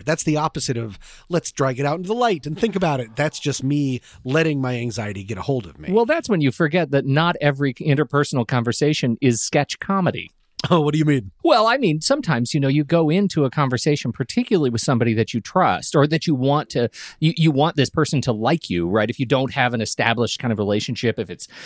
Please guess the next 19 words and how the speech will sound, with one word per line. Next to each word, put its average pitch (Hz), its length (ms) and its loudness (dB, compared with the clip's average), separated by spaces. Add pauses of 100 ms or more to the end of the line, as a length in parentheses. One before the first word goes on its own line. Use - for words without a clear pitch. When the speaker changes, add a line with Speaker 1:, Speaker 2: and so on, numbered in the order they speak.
(140)
Speaker 2:
somebody 156 380 2
you 127 80 0
know, 156 260 2
if 120 80 -2
you've 101 160 -8
heard 180 220 0
about, 143 340 0
that 107 140 -10
they're 101 140 -2
a 98 40 -8
good 117 220 -2
person, 170 420 -2
you 120 80 -2
want 104 120 -4
to - 40 -2
make 113 160 -2
a 131 60 -6
good 123 160 0
impression, 135 560 -2